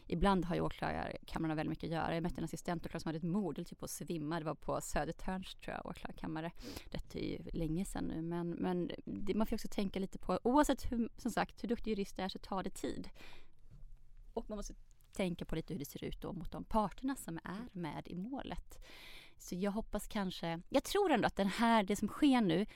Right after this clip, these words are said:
det är mycket olika påhopp och det är tråkigt ibland att läsa sådär och mycket förutfattade meningar, fördomar och annat. Men jag tror och hoppas att det kommer leda till att det blir bättre för oss brottmålsadvokater. Att man får...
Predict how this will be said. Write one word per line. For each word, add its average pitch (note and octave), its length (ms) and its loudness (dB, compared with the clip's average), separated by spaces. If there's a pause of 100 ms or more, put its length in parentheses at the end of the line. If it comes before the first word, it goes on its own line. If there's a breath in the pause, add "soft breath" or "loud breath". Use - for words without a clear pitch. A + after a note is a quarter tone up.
(420 loud breath)
det B3 100 6
är B3+ 60 12
mycket A#3 200 8
olika G3 200 4
påhopp G3 500 8
och F#3 80 6
det F3+ 40 2
är - 20 -8
tråkigt F3 420 2
ibland E3 380 2
att E3+ 60 0
läsa E3 360 2
sådär E3 340 0
och D#3+ 100 0
mycket D#3+ 380 -2 (400 loud breath)
förutfattade F3+ 380 -2
meningar, F3 360 2
fördomar F3+ 500 4
och F#3 60 2
annat. E3+ 240 0
Men G#3 60 0
jag A3 100 2
tror A3+ 460 4 (460)
och G3+ 180 2
hoppas F#3+ 360 2
att D3+ 60 -4
det F3+ 60 -8
kommer F3 460 -2
leda D#3+ 280 -2
till D3+ 340 -8
att - 100 -8
det D3+ 200 -10
blir G#3 280 6
bättre - 360 -4
för - 120 -12
oss - 180 -10
brottmålsadvokater. - 800 -6 (800 soft breath)
Att - 100 -6
man F#3+ 120 2
får... A3 440 4